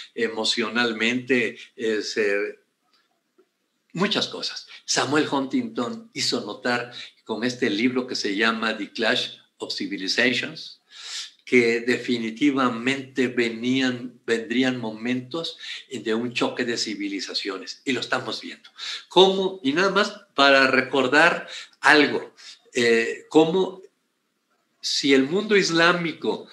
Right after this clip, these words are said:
en los ulti-, eh, en la, en la segunda mitad del siglo veinte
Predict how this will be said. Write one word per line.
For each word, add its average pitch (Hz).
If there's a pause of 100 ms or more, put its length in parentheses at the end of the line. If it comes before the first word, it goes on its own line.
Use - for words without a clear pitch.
(260)
en 120
los 123
ulti-, 156
eh, 120
en 123
la, 123
en 120
la 117
segunda 156
mitad 131
del 135
siglo 131
veinte 123